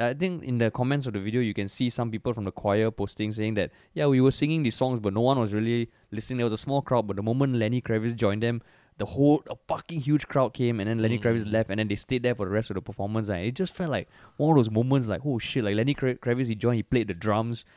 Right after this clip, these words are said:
Speaker 2: Oh.
Speaker 1: then the last part he sang with them. Wow, it was, it was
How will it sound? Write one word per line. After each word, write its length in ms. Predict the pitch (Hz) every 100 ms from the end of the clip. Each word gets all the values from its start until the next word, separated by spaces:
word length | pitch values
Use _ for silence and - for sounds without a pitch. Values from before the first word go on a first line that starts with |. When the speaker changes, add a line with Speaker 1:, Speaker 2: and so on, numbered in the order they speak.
| -
Speaker 2:
Oh. 100 | 95
Speaker 1:
then 120 | 120
the 80 | 104
last 220 | 104 -
part 140 | 127
he 100 | 117 104
sang 280 | - 120
with 160 | 110 95
them. 220 | 110 113 -
Wow, 240 | 117 92 _ _ _ -
it 140 | 113
was, 300 | 98 90 -
it 80 | 101
was 180 | 101